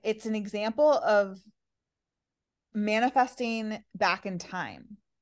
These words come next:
So, like, quantum manifestation, that when we start to shift our thoughts today, it can affect the future, but it can also affect the past. So bear with me.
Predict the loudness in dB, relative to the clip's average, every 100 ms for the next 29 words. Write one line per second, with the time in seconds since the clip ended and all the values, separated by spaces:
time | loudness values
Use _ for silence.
0 | _ _ _ -4 2 2 0 -4 -4 -4
1 | -6 0 0 0 -4 -6 -8 -10 -12 -12
2 | -12 -12 -14 -14 -16 -20 _ _ _ _
3 | 2 2 2 0 0 -2 2 0 0 -6
4 | -2 0 0 2 0 0 -16 -20 -10 -4
5 | -2 0 0 -2 -4 -8 -6 -6 -2 -4
6 | -4 -12 -10 -10 -4 -2 -2 -4 -6 -4
7 | -4 -4 -6 -6 -10 _ -18 -10 -10 -10
8 | -16 -20 -18 -12 -6 -2 -2 -4 -8 -18
9 | -18